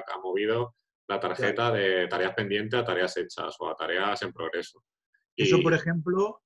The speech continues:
Speaker 2: es muy cómodo en Google Drive y Calendar y en el Trello, porque puedes tener notificado en un canal lo que se esté moviendo de eventos, de notificaciones, de, mm, comentarios dentro de documentos de Drive o en tarjetas de Trello que se vayan a modificar. Entonces yo no tengo que estar entrando en Trello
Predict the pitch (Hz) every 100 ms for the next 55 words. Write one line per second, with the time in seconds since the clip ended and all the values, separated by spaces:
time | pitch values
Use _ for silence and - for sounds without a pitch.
0 | - 135 131 143 139 160 156 160 165 139
1 | 131 139 135 147 139 120 139 143 147 143
2 | 185 - _ _ _ _ 113 113 101 110
3 | 147 147 - _ _ _ 143 131 139 147
4 | 160 151 160 160 131 123 120 - 123 139
5 | 147 143 147 151 151 156 175 190 143 131
6 | 127 - 139 135 143 143 131 127 151 143
7 | 147 - - _ _ _ _ 113 113 120
8 | 113 117 127 - 139 143 120 120 113 110
9 | 104 - _ _ 117 113 113 143 139 117
10 | 131 131 123 120 117 113 117 117 123 123
11 | 131 139 147 165 208 - _ _ 139 156
12 | 156 139 117 139 135 139 143 139 147 151
13 | 165 156 131 123 127 131 127 120 - -
14 | 107 - 135 143 185 160 185 147 135 131
15 | 127 123 127 123 127 127 135 139